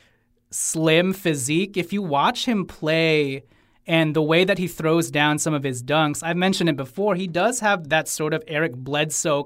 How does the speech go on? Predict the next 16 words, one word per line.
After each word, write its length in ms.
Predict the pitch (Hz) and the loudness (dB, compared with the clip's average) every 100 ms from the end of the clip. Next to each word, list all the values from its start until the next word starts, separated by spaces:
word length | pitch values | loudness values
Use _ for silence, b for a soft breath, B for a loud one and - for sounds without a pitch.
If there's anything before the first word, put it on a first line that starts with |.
| - | -4
compact, 760 | - 147 151 - 160 143 - | -2 0 0 -4 -6 -6 -8
strong 480 | - - 160 151 143 | -10 0 4 4 2
body 360 | 135 156 156 135 | 2 2 2 -2
as 120 | 127 | -4
well, 380 | 156 151 131 131 b b b - | 0 0 -2 -10 b b b -6
and 260 | 156 151 | -4 -4
surprisingly 760 | - 180 185 180 185 180 165 151 | -8 -4 2 2 2 -2 0 0
athletic 460 | 147 156 151 147 | -2 -4 -6 -6
in 100 | 135 | -8
space. 580 | 127 - - 190 139 - | -8 -8 -2 -2 -2 -6
And 100 | 156 | -4
I 80 | 156 | -2
just 240 | 185 202 - | -2 -4 -4
think 220 | 160 139 | -8 0
that 240 | 156 170 151 | 2 2 0
unit 520 | 151 226 214 131 | -2 0 0 -2